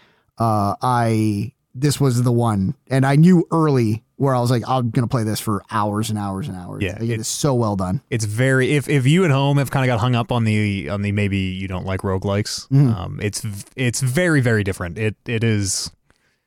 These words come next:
Speaker 2: still one of those, but,
Speaker 1: Yeah.
Speaker 2: like, it, it is
Speaker 1: It's
Speaker 2: not
Speaker 1: tough to describe how it's different.
Speaker 2: Yeah,
Speaker 1: Like,
Speaker 2: it's, you're, there's not this progr-, like, other roguelikes, the, the loop gets kind of frustrating where it's like you get up to a point and then you need to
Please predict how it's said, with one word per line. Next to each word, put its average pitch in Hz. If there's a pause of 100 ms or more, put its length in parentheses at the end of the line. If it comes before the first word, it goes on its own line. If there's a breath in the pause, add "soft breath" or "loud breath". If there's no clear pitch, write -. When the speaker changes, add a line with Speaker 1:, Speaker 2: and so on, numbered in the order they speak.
(220)
Speaker 2:
still 190
one 175
of 170
those, 185
but, 139
Speaker 1:
Yeah. 139
Speaker 2:
like, 123
it, 120
it 131
is 131
Speaker 1:
It's 165
Speaker 2:
not 135
Speaker 1:
tough -
to -
describe 202
how 156
it's 135
different. 139
Speaker 2:
Yeah, 147
Speaker 1:
Like, 123
Speaker 2:
it's, -
you're, 165
there's 165
not 185
this 202
progr-, 165
like, 160
other 214
roguelikes, 196
the, 131
the 131
loop 135
gets 131
kind 139
of 113
frustrating 101
where 98
it's 92
like 101
you 110
get 117
up 127
to 123
a 120
point 127
and 120
then 113
you 113
need 110
to 107